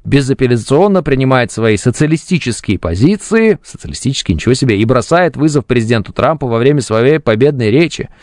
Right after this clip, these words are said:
На выборах мэра Нью-Йорка победил тридцатичетырехлетний, э, демократ-социалист Захран Мамдани. Он станет первым в истории города мэром-мусульманином, первым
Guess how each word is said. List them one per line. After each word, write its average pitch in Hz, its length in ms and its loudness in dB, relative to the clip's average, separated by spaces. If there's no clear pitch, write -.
На 110 220 2
выборах 131 360 2
мэра 127 200 2
Нью-Йорка 117 460 0
победил 113 360 0
тридцатичетырехлетний, 120 1120 -2
э, 104 180 2
демократ-социалист 117 1120 0
Захран 117 600 0
Мамдани. 117 640 0
Он 120 160 0
станет 131 380 -2
первым 131 300 2
в 123 40 0
истории 117 300 0
города 117 380 2
мэром-мусульманином, 110 1040 0
первым 123 420 0